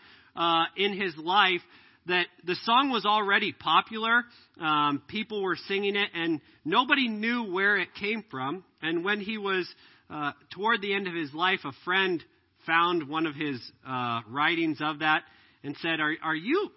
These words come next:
are you the one that wrote this hymn?" And he said, "Well, God and I did it between us," was his, was his answer. But I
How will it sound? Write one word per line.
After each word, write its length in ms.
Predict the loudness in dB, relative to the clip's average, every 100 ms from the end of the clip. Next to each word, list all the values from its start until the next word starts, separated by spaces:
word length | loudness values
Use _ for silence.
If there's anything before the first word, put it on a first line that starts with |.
| _ _ -8
are 80 |
you 180 | -2 0
the 100 | -2
one 220 | -2 -4
that 120 | -4 -6
wrote 260 | -8 -8
this 160 | -10 -10
hymn?" 280 | -6 -6 -4
And 100 | -6
he 160 | -6
said, 360 | -6 -4 -4 -4 -12 -20 _ _
"Well, 400 | 0 2 2 0 _ _ _
God 320 | 0 6 8 6
and 140 | 4
I 220 | 4 4
did 200 | 2 -2
it 160 | -2 -4
between 480 | -8 -6 -4 -2 -2
us," 240 | -6 -10
was 240 | -8 -8
his, 280 | -4 -4 -4 -10
was 220 | -4 -4
his 200 | -2 -6 -6
answer. 520 | -4 -4 -6 -10 -10 _ _ _ _ _ _ _ _ _ _ _ _ _ _ _ _ _ -2
But 120 | 0
I 120 | 0